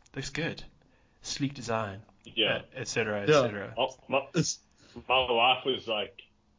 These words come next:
Speaker 2: "What?" She, 'cause it came, it comes with, uh, a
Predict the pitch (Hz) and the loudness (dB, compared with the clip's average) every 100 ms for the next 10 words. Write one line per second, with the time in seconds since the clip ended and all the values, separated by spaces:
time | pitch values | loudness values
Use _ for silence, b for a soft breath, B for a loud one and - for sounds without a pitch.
0 | _ _ _ _ _ - - - - 127 | _ _ _ _ _ -12 -10 -10 -6 -6
1 | - 123 104 104 110 104 127 123 123 123 | -4 -4 -4 -6 -8 -2 4 4 2 2
2 | 120 117 113 113 - - 107 104 101 104 | 2 2 -4 -8 -6 -4 -2 0 0 0
3 | - | -2